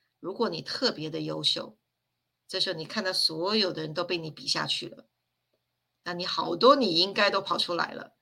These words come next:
好，这些就是纷争的导火线。好，特别提出这四项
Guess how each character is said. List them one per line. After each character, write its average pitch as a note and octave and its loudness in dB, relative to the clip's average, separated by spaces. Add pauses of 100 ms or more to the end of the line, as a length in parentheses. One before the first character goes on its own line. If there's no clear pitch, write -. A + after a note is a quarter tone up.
(680)
好， - -4 (200)
这 A3+ 2
些 F3 2
就 E3+ 0
是 D#3+ 2
纷 G3 -6
争 F3 0
的 - -8 (220)
导 - -4
火 - -8
线。 - 2 (1080)
好， - -16 (220)
特 G#3 -6
别 E3+ -4
提 D#3+ -4
出 D#3+ -4
这 - -6
四 - -6
项 - 2